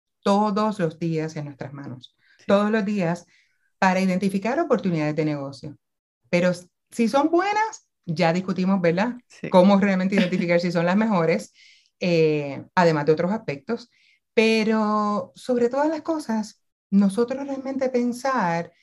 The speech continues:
Speaker 1: siempre que esto es un error, ¿verdad? En, basado en esto que estamos a-, ahora mismo hablando, esto es un error que nosotras no nos podemos dar la oportunidad.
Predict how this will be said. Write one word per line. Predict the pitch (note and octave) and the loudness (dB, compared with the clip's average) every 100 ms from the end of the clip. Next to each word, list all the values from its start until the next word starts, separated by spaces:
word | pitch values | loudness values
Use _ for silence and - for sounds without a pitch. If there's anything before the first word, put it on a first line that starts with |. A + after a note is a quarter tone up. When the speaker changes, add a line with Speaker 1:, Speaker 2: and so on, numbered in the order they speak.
| _ _ | _ _
Speaker 1:
siempre | _ - A#3+ C4 B3 B3 E3+ F3 - _ _ _ _ _ _ _ _ _ _ - | _ -2 0 2 2 2 0 0 -8 _ _ _ _ _ _ _ _ _ _ 0
que | A#3+ A#3+ A3+ A3 G#3+ - - | 6 8 6 2 -4 -8 -10
esto | A#3 - | -8 0
es | D4 | 6
un | D#4 D4+ | 8 8
error, | C#4+ D4 D4+ C#4+ F3+ F3+ F#3+ - _ - | 6 2 2 2 2 0 -2 -12 _ -6
¿verdad? | E3 E3+ F3+ G3 - | -2 0 0 -2 -6
En, | F#3 - - | -8 -6 -6
basado | E3 E3 E3 E3+ | -4 -2 0 0
en | G3 | 2
esto | A3+ D4+ | 0 -2
que | D4 | -4
estamos | C4+ C#4 C4+ C4+ | -4 -4 -4 -2
a-, | B3 | -2
ahora | A#3 A#3+ | 0 0
mismo | A#3+ A#3 B3+ | 0 0 0
hablando, | C#4 C4+ G3+ - | -2 0 0 -2
esto | G3 C4+ | -4 0
es | D4+ | 2
un | D#4+ | 2
error | D#4 E4 D#4+ D4+ | 0 0 -2 0
que | F3+ | -2
nosotras | E3 G3+ A#3 F#3+ | -2 -4 -4 -2
no | E3+ F3+ G3+ A3 F#3 | 2 2 2 0 -2
nos | E3+ | -4
podemos | D#3+ D#3 F#3 F#3+ D3 | 0 2 4 2 0
dar | C3 | -4
la | C3 | -6
oportunidad. | C#3+ C#3 C#3+ C3+ B2 | -8 -10 -10 -10 -10